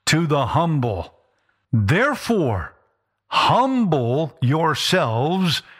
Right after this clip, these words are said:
under the mighty hand of God, that he may exalt you in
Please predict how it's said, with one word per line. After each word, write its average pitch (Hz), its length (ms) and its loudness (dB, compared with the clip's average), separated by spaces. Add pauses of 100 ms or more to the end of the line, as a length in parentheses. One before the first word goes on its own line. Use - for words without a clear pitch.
(380)
under 156 640 2
the 107 220 0
mighty 156 640 0
hand 175 580 0
of 202 180 -2
God, 120 580 -2 (640)
that 117 260 0
he 190 800 -2
may 139 340 0
exalt 135 600 -2
you 131 720 0 (280)
in 208 360 0